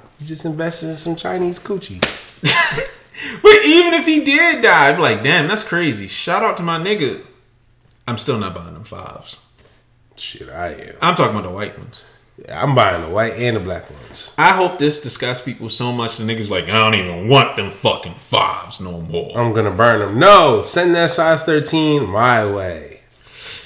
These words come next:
Speaker 1: Or a fourteen and a half, since they are women's size.
Speaker 2: Which also didn't make sense to me.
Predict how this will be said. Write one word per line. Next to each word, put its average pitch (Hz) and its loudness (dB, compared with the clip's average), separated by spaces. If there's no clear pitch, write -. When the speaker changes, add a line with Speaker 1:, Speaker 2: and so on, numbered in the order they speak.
Speaker 1:
Or 143 8
a - 2
fourteen 131 4
and 113 2
a 104 0
half, 113 2
since 110 -4
they 107 -2
are 110 0
women's 110 -4
size. 87 -12
Speaker 2:
Which 107 -4
also 104 -8
didn't 85 -12
make 80 -18
sense - -18
to - -20
me. - -20